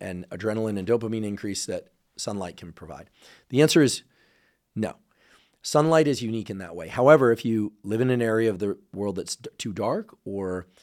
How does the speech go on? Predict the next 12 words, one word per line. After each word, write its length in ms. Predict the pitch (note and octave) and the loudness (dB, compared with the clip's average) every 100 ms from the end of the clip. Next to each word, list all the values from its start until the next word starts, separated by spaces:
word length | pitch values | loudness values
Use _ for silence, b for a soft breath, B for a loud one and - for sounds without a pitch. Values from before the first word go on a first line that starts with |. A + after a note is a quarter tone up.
| b b - | b b -12
um, 420 | F#2+ F#2 F2+ F2+ | -10 -8 -8 -8
you 120 | F#2 | -6
wake 180 | F2+ F#2 | -6 -6
up 200 | - - | -8 -6
long 200 | F#2+ F#2+ | -6 -6
before 380 | F2+ - B2+ C3+ | -8 -4 0 0
you 200 | B2 A#2+ | -2 -2
get 200 | B2 - | -2 -2
sunlight 340 | C3 A#2 A#2+ | -4 -2 -2
in 80 | A2+ | -2
your 140 | A2+ | -2
eyes, 360 | G#2+ G#2+ G#2 - | -4 -4 -6 -8